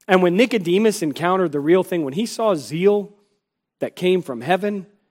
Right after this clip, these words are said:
he had a few questions to ask. And after John three, we know what happens. Jesus will perform miracles and he will fight them tooth and nail the rest of the way, all the way to the cross. Literally nail. He'll fight them.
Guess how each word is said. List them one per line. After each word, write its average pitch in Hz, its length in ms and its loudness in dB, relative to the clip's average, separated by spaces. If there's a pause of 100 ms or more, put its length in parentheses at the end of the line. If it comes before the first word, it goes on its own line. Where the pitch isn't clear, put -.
(280)
he 185 160 -4
had 170 160 -2
a 120 40 -8
few 175 220 -10
questions 147 600 -10
to - 140 -10
ask. - 520 -18 (600)
And 214 100 4
after 262 320 4
John 202 380 4
three, 185 300 2
we 202 180 0
know 190 160 2
what 147 220 2
happens. 131 480 -4
Jesus 160 420 -6
will 156 100 -2
perform 147 400 -6
miracles 151 380 -2
and 135 80 -8
he 147 100 -4
will 135 140 -6
fight 165 400 -2
them 147 160 -6
tooth 175 340 -10
and 147 140 -4
nail 151 320 -2
the 127 140 -8
rest 151 340 -4
of 160 60 -12
the 147 80 -6
way, 143 240 -2
all 143 220 -4
the 160 60 -4
way 147 200 -2
to 143 120 -14
the 120 120 -14
cross. 143 500 -6
Literally 170 760 -2
nail. 123 440 -6 (420)
He'll 151 140 -2
fight 120 380 -10
them. 92 220 -20